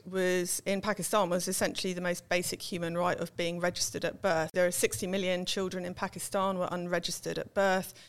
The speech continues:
due to being born at home, in rural areas, or displacement. Um, and without this identity, life is a struggle. And they actually represented, I think it was a third of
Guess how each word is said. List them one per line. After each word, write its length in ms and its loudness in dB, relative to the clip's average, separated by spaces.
due 120 -2
to 140 0
being 200 -2
born 220 -4
at 120 0
home, 520 6
in 160 0
rural 360 2
areas, 540 0
or 200 0
displacement. 960 -2
Um, 500 0
and 220 -2
without 380 4
this 180 -2
identity, 640 0
life 260 -2
is 80 -6
a 60 -4
struggle. 340 -2
And 100 -4
they 120 4
actually 340 2
represented, 500 -4
I 60 -2
think 220 -8
it 40 -6
was 120 -8
a 40 -4
third 300 0
of 80 -8